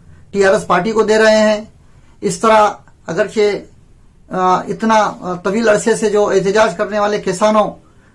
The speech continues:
की वजह से नहीं, अगर टीआरएस पार्टी की वजह से ये, अ, कानून मनसूख हुए हैं, तो एक एहतजाज काफ़ी दिनों से हो रहा है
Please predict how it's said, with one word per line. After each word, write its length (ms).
की 60
वजह 220
से 160
नहीं, 220
अगर 360
टीआरएस 360
पार्टी 260
की 80
वजह 220
से 320
ये, 100
अ, 120
कानून 600
मनसूख 400
हुए 160
हैं, 360
तो 80
एक 340
एहतजाज 540
काफ़ी 260
दिनों 240
से 120
हो 160
रहा 300
है 200